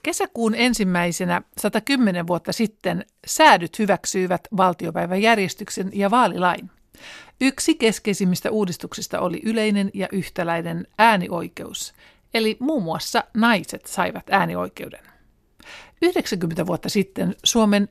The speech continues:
ensimmäiseksi naisministeriksi valitaan Miina Sillanpää, josta tulee apulaissosiaaliministeri.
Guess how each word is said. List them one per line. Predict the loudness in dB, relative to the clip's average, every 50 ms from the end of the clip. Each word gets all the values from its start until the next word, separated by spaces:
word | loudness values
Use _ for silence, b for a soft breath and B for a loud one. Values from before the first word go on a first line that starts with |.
| _ 0
ensimmäiseksi | 0 2 2 2 0 0 -2 -4 -6 -6 -6 -2 2
naisministeriksi | 6 6 6 6 4 0 -2 -2 -4 -6 -6 -6 -6 -6 -6 -6 -6 -6 -6 _ 0
valitaan | 0 2 2 2 0 -2 -2 -2 -2 0
Miina | 2 4 4 6 4 4 0 -2
Sillanpää, | 0 2 2 2 2 0 -4 -6 -8 -8 -8 -8 -8 -12 _ -20 B B B B B B B
josta | -2 -2 0 -2 0
tulee | 2 4 6 6 6 6
apulaissosiaaliministeri. | 4 2 2 2 0 -2 0 0 -2 -2 -2 -2 -2 -2 -2 -4 -4 -4 -2 0 0 0 -2 -4 -8 -10 -12 -16